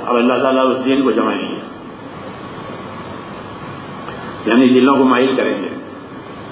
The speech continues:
اللہ کی طاقت یہ کہ دلوں کو مائل کرے۔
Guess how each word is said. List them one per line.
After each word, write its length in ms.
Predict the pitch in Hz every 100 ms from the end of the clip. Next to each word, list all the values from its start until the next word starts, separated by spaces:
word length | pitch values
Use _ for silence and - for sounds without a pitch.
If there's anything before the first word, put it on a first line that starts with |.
| -
اللہ 200 | 101 120 123
کی 60 | 131
طاقت 400 | 117 - 117 104
یہ 120 | 98 95
کہ 80 | 113
دلوں 340 | 123 131 139
کو 120 | 131 120
مائل 320 | 110 117 123 -
کرے۔ 200 | 87